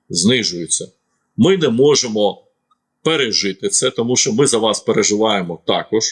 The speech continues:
сильно, навіть їсти не можемо, так? Давайте щось робити, да? Давайте, <laughs> давайте ухвалюйте по цьому, по,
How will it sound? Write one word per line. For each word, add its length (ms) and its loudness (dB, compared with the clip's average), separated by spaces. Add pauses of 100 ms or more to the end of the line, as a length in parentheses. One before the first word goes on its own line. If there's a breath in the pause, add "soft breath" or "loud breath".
(160)
сильно, 540 -2
навіть 360 -2
їсти 320 -4
не 100 0
можемо, 540 -2
так? 200 -4 (420 loud breath)
Давайте 340 0
щось 320 -2
робити, 500 -2
да? 260 -2 (100)
Давайте, 480 0 (480 loud breath)
<laughs> 540 -10
давайте 640 2
ухвалюйте 680 2
по 560 2
цьому, 300 -4
по, 480 4